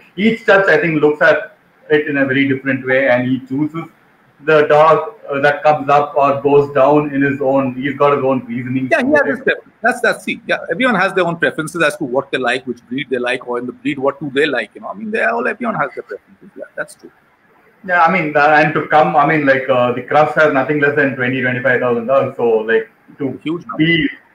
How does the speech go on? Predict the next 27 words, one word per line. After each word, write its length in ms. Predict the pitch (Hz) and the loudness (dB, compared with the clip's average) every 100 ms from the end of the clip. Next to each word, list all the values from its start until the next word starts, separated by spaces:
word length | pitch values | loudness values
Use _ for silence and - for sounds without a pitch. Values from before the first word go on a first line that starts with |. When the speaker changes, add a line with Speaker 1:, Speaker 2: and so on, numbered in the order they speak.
| _ _ - | _ _ -6
Speaker 1:
huge 320 | 147 165 165 | -2 -2 0
number. 340 | 127 123 113 117 | -2 0 -2 -2
So, 200 | 139 135 | -2 -2
to 80 | 135 | -4
be 220 | 135 165 | -4 -2
one 220 | 143 175 | 2 2
among 320 | 165 165 175 160 | 2 2 2 2
the 180 | 147 - | 0 2
best 340 | 156 156 - | 2 2 -6
in 120 | 151 | -2
the 120 | 147 139 | 0 2
twenty-five 440 | 139 139 151 151 | 0 0 2 2
thousand, 240 | 151 151 202 | 4 2 2
it 180 | 185 180 | -2 0
takes 260 | 170 170 | 0 0
a 40 | 151 | -2
lot 480 | 110 117 127 - - _ | -2 0 0 -4 -18 _
for 220 | - 123 113 | -4 -2 -2
the 140 | 120 | -2
dog 300 | 123 123 123 | 2 2 2
to, 60 | 127 | -2
like, 200 | 117 110 | -4 -4
come 160 | 117 110 | -4 -4
up 200 | 110 - - | -6 -8 -10
there 220 | 101 104 | -10 -10
as 80 | - | -18
such. 320 | - _ 98 | -20 _ -20